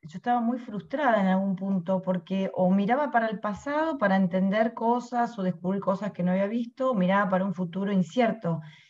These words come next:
y eso fue como muy agotador para mí. Así que me pasó eso, que hoy me siguen pasando un montón de cosas, pero ya las tomo con liviandad.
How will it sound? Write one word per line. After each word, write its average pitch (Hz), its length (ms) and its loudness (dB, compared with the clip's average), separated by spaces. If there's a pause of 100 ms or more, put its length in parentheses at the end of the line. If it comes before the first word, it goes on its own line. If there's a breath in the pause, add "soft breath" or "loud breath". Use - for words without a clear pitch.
(300 loud breath)
y 170 140 2
eso 170 200 0
fue 196 240 -2
como 190 220 2
muy 180 340 4
agotador 170 760 2
para 165 220 -4
mí. 160 260 -2 (640 loud breath)
Así 180 340 -2
que 214 680 4
me 190 140 4
pasó 226 280 -2
eso, 214 280 -4
que 208 160 -2
hoy 233 840 4 (720)
me 165 200 -2
siguen 233 240 0
pasando 220 420 0
un 202 100 0
montón 190 360 0
de 240 100 -2
cosas, 277 520 -6 (160)
pero 185 580 4 (640 loud breath)
ya 190 200 0
las 247 180 0
tomo 247 220 4
con 196 220 2
liviandad. 175 560 2